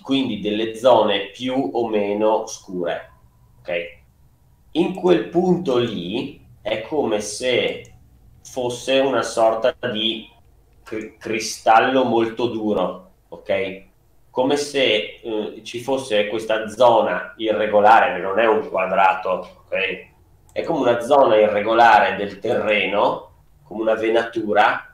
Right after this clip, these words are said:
ok? Molto più, eh, chiara e, e trasparente del resto del, del minerale che compone il, il, il, il terreno, e solo però sotto un, un punto abbastanza circoscritto,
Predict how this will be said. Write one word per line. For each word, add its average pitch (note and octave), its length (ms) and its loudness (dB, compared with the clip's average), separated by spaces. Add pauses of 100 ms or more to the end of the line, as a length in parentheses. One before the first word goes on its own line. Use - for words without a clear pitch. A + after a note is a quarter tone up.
ok? - 460 -6 (320)
Molto A#2 540 0
più, A#2 440 -4 (400)
eh, F#2 340 -4
chiara G2 600 4
e, - 300 -10
e F2 220 -10
trasparente G#2 720 0
del F#2+ 140 -4
resto F#2 880 -4
del, F#2 440 -10
del F2+ 160 -8
minerale F#2 640 0
che F2 160 -16
compone F2+ 800 -8
il, F2 180 -20
il, E2 220 -18 (220)
il, D#2+ 440 -20 (280)
il F2 160 -20
terreno, F2+ 760 -8 (1200)
e F3 240 0
solo C#3+ 580 2
però A2 320 6
sotto - 560 -8 (220)
un, C3 220 -6
un C3+ 300 -2
punto B2+ 380 2
abbastanza D#3+ 680 2
circoscritto, - 1400 -4